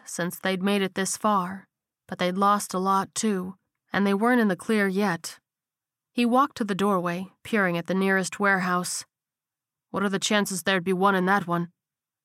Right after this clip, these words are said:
Bill stepped beside him. "Your guess is as good as mine, I suppose. If this were my operation, I'd have them in every building so they were accessible to every set of tracks.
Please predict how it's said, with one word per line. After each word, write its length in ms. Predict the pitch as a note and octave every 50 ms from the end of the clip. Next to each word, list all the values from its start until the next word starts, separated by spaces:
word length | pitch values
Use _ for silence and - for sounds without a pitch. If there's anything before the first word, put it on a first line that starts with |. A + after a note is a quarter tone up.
| _ _ _ _ _ _
Bill 180 | - A#3+ A3 F#3
stepped 420 | D#3+ - - G3 F3+ F3+ - -
beside 420 | - G3 F#3 - - G3 G3 F#3+ F3+
him. 260 | F3+ F3 F3+ F3 - _ _ _ _ _ _ _ _ _ _ _ _ _
"Your 160 | - - D3+ E3
guess 320 | - F#3 F#3+ G3 F#3 -
is 100 | F3+ E3+
as 100 | E3+ E3+
good 200 | - G#3 G3+ G3
as 120 | F#3 D#3+
mine, 280 | F#3 F#3+ G#3 A3+ G#3 E3+
I 120 | E3 E3
suppose. 580 | E3+ - - - F3 F3+ G3 G#3+ G#3+ - - - _ - - - - _ _ _
If 120 | - F3 F3
this 200 | F#3 G3 G3 -
were 80 | G#3
my 260 | F#3+ F#3+ G3 A3 G#3+ F#3
operation, 560 | E3+ E3+ D#3+ E3+ F3 F3 F#3 F#3+ - A#3 A#3
I'd 120 | A#3 - G#3+
have 220 | G3+ G#3 G3+ G3
them 160 | G3+ G3 F#3+
in 100 | F3+ F#3
every 200 | G3+ G#3+ F#3+ G3
building 400 | F3+ F3+ A#3 A#3+ G#3 E3+ E3+ F3+
so 160 | F3 - F#3
they 160 | F3 F3+ G3 G3+
were 200 | F3+ F3+ F3+ -
accessible 600 | F#3+ - - - G#3+ G#3 - - F3+ F3+ F#3 F3+
to 80 | F3+
every 220 | D3 G#3+ F#3+ F#3 F3+
set 220 | - - G#3 F#3+
of 80 | E3+ E3
tracks. 560 | - - A3 A3 G3+ F#3+ - - - -